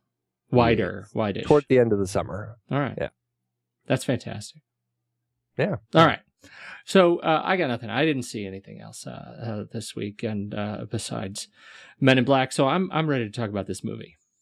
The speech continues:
Speaker 2: Let's do it.
Speaker 1: So we're on, uh, we're on part three.
Speaker 2: Part three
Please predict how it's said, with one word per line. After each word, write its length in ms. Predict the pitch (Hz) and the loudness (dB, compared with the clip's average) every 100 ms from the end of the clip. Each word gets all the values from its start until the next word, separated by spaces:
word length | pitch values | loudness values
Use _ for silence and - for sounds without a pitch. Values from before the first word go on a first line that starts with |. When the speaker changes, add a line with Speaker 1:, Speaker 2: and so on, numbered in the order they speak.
| _ _ _ _ _ _ _ _ _ _ _ _ _ _ | _ _ _ _ _ _ _ _ _ _ _ _ _ _
Speaker 2:
Let's 260 | 87 80 - | -4 -4 2
do 180 | 101 | 6
it. 160 | 151 107 - | 6 4 -6
Speaker 1:
So 140 | - 143 | 0 2
we're 200 | 156 170 | 4 2
on, 220 | 135 117 | 0 -2
uh, 200 | 107 101 | -2 -2
we're 140 | 113 156 | -2 -4
on 100 | 156 | -4
part 240 | - - | -6 -6
three. 380 | - 160 - - - _ _ _ _ - - - - - _ | -6 -4 -6 -10 -20 _ _ _ _ -20 -20 -20 -20 -20 _
Speaker 2:
Part 280 | 135 170 - | 2 2 0
three 600 | - 160 160 160 160 | 0 2 4 4 2